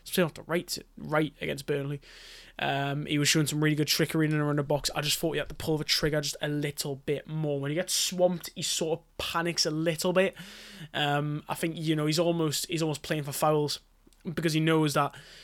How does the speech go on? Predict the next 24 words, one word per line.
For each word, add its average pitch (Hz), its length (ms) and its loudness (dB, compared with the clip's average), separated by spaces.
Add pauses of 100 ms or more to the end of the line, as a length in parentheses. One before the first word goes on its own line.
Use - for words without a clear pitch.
(260)
you 165 80 -2
know, 156 100 4
with 151 140 4
his, 160 260 4
with 160 120 -2
his 151 120 2
fast - 320 0
feet, 147 280 -2 (240)
he 160 60 -6
can 151 140 -2
cause, 147 540 2
he - 80 -4
can 160 80 0
cause 151 220 2
defenders 147 320 -2
to 151 40 -2
slip 139 320 2
up. 147 160 -4
He 151 80 -6
can 147 120 -4
draw 151 220 2
them 151 140 0
fouls 156 380 2
in. 156 160 0